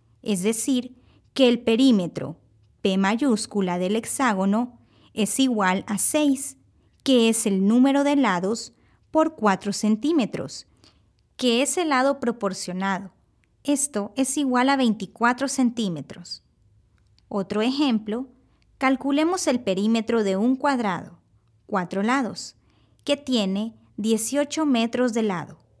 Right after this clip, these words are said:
Calculamos el perímetro P mayúscula multiplicando el número de lados, que en este caso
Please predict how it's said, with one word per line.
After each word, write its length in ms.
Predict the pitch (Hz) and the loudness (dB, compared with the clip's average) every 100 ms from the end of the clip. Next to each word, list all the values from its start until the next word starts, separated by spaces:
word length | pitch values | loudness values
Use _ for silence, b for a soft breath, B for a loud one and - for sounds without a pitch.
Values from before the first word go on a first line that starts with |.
| _ _ _ _ _ _ _ _ | _ _ _ _ _ _ _ _
Calculamos 680 | 262 254 - 277 302 349 - | -2 0 0 0 0 0 0
el 120 | 285 | 0
perímetro 840 | - 190 202 196 185 196 202 220 - _ _ | 0 -2 0 -2 -4 -4 -6 -6 -14 _ _
P 160 | 190 180 | -6 -4
mayúscula 880 | 185 220 269 226 - 214 202 247 b b b | -4 -2 -2 -4 -4 -4 -4 -6 b b b
multiplicando 880 | 240 247 254 247 240 240 285 320 339 | 2 2 2 -4 -6 -2 2 2 2
el 160 | 320 | 4
número 360 | 262 269 294 269 | 6 6 4 2
de 120 | 202 | 0
lados, 520 | 180 202 190 196 208 | -2 -2 0 -2 -4
que 300 | - 220 190 | -6 -2 -2
en 100 | 180 | -2
este 360 | 180 190 - 285 | -4 -4 -6 -6
caso 420 | 262 214 - 240 | -2 -2 -2 -4